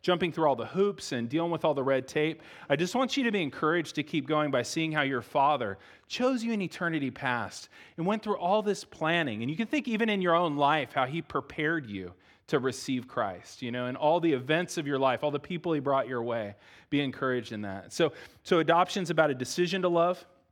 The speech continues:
followed by planning to love, adoption's also, though, costly. And this, I think this is one of the first things people think about when they think about adoption, is that it's costly. And adoption is costly. It's gonna cost you financially. It's gonna disrupt your life,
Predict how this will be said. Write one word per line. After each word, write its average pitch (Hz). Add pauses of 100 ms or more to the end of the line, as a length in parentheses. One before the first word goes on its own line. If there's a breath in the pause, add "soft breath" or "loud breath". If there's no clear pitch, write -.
(540)
followed 131
by 123
planning 143
to 165
love, 147 (460 loud breath)
adoption's 233
also, 226
though, 180
costly. 120
And 147
this, 190
I 226
think 240
this 226
is 190
one 185
of 135
the -
first 151
things 139
people 127
think 123
about 131
when 120
they 139
think 131
about 135
adoption, 127 (280 loud breath)
is 156
that 170
it's 165
costly. 104 (320 soft breath)
And 185
adoption 214
is 196
costly. 120
It's 120
gonna 156
cost 160
you 160
financially. 156 (500 soft breath)
It's 139
gonna 147
disrupt 139
your 123
life, 131